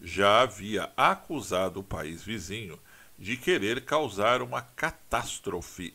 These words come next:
ambiental. Existem vários dados operacionais de que a Federação Russa quer cometer um ato terrorista na usina nuclear de Chernobyl e causar uma catástrofe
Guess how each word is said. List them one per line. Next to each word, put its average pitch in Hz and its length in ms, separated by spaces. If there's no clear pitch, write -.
ambiental. 127 920
Existem 101 640
vários 131 640
dados 87 500
operacionais 95 1120
de 95 180
que 92 160
a 82 100
Federação 107 760
Russa - 380
quer 110 340
cometer 139 760
um 107 220
ato 120 320
terrorista 120 800
na 104 160
usina 110 460
nuclear 113 760
de 101 140
Chernobyl 104 760
e 101 80
causar 107 560
uma 92 320
catástrofe 127 1040